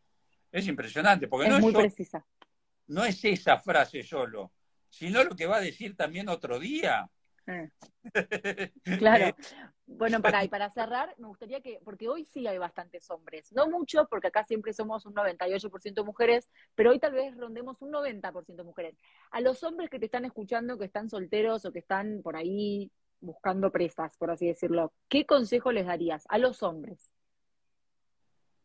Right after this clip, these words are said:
Speaker 1: ¿A los hombres?
Speaker 2: Mm.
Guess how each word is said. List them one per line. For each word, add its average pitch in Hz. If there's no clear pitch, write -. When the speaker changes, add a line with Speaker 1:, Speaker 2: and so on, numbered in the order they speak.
Speaker 1:
¿A 104
los 98
hombres? 139
Speaker 2:
Mm. 196